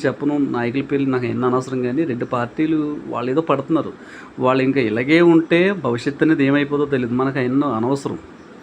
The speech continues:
మనం జనసేన కోసం పాటుపడదాం, పవన్ కళ్యాణ్ గారి కోసం కష్టపడదాం, ప్రజల కోసం కష్టపడదాం.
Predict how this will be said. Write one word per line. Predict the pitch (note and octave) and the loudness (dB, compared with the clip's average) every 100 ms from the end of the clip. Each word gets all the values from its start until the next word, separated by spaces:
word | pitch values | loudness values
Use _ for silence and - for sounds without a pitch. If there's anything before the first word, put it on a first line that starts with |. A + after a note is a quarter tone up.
| - - - - | -20 -20 -18 -6
మనం | A#2+ B2+ D#3+ A3+ - - - - - - - - - A#2+ | 2 4 4 2 -6 -20 -20 -20 -20 -20 -20 -20 -12 -2
జనసేన | A#2+ B2+ C#3 C3+ C3+ C#3 - - - - - | -2 2 2 2 -2 -14 -16 -20 -20 -12 -2
కోసం | C3 C#3 | -2 0
పాటుపడదాం, | C3 B2 A#2 B2+ A#2+ C3 C#3+ - - - | -2 -2 0 -2 -2 -4 -6 -12 -12 -2
పవన్ | A#2 B2+ | 0 2
కళ్యాణ్ | C3+ C3 | 0 0
గారి | C3 B2+ | -2 -2
కోసం | B2+ B2 - B2 A2 G#2+ - - - - - - - - | -4 -4 -4 -6 -6 -12 -18 -20 -20 -20 -20 -20 -16 -6
కష్టపడదాం, | C3 - B2+ B2 B2+ C3 - - - - - - - - | -6 -2 -4 -2 -6 -8 -16 -20 -20 -20 -20 -20 -10 -2
ప్రజల | C#3 D#3 | 2 2
కోసం | D3+ C#3 D#3 | 2 0 0
కష్టపడదాం. | C#3 A2+ - F#2+ - | -4 -6 -8 -12 -12